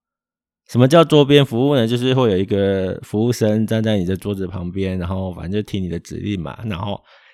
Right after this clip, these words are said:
也许就帮你倒倒酒，然后切个，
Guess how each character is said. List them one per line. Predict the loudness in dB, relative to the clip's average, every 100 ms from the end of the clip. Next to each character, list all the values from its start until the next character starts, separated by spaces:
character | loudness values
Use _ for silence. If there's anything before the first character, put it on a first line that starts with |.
| _
也 | -2 -2
许 | 0
就 | -2 -2
帮 | -2
你 | -4
倒 | -4
倒 | -2 -2
酒， | -4 -8 -10 -12 -14 -18 -20 -10
然 | -6
后 | -4 -4 -4 -6
切 | -6 -2 0
个， | 0 -2 -2 -2 -4 -4